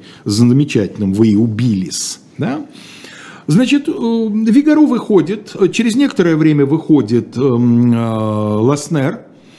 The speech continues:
Будучи человеком, безусловно, до глубины души уголовных наклонностей, он своего покровителя Фигаро кинет, как мы выражаемся.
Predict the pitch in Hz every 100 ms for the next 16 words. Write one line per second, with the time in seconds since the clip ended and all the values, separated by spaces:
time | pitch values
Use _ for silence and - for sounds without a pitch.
0 | - - - - - - - - 165 277
1 | 254 - 196 - 202 208 208 196 233 240
2 | - 254 160 127 117 120 123 151 175 170
3 | 180 120 104 - 101 98 107 117 120 107
4 | 98 82 - - 92 113 107 123 113 143
5 | 190 - - 240 233 - 233 233 202 -
6 | 165 147 139 139 143 156 156 151 131 123
7 | 131 127 143 143 131 - 208 127 127 190
8 | - - - 220 - 202 214 - - 196
9 | 185 196 185 180